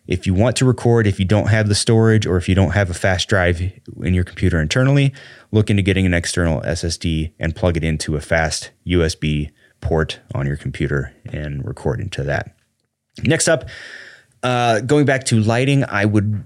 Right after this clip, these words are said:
you know, if you, if you want to kind of spruce up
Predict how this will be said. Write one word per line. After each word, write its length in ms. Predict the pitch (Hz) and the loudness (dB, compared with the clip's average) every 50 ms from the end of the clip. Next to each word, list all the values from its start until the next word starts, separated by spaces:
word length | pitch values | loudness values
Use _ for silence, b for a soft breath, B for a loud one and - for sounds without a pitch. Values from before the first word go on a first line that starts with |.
| - - | -12 -10
you 160 | 95 120 123 | -2 0 0
know, 100 | 104 98 | 2 2
if 120 | 104 - - | 0 0 -2
you, 80 | 92 | -4
if 120 | - - 120 | -2 2 4
you 80 | 120 | 4
want 200 | 117 127 131 120 - | 6 6 4 2 0
to 120 | - 123 | -2 -2
kind 260 | - - 127 120 120 | -2 0 0 2 4
of 640 | 113 113 113 113 113 113 113 110 104 - - - - _ _ - | 4 4 6 6 6 6 4 4 2 0 -6 -14 -20 _ _ -8
spruce 460 | - - - - - 127 127 117 - | -6 -6 -6 -2 2 2 2 4 4
up 220 | - 120 113 - | 2 0 0 -2